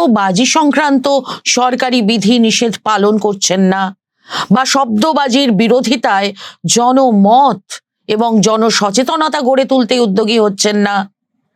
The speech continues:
একবার ভেবে দেখুন, ক্লাবের ভাইপো বা ভাইয়েরা বাজির অপকারিতা নিয়ে প্রচার করছেন, বোঝাচ্ছেন এর দূষণ মাত্রা। আপনার এলাকার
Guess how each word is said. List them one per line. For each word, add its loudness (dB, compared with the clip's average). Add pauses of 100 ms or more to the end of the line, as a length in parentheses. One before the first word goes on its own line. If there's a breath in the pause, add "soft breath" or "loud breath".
(600 loud breath)
একবার 0
ভেবে 2
দেখুন, 0 (720 loud breath)
ক্লাবের 0
ভাইপো 0
বা -2
ভাইয়েরা 0 (680 soft breath)
বাজির 2
অপকারিতা -2
নিয়ে 0
প্রচার -2
করছেন, -2 (400)
বোঝাচ্ছেন 0
এর -2
দূষণ 0
মাত্রা। -2 (840)
আপনার -2
এলাকার 0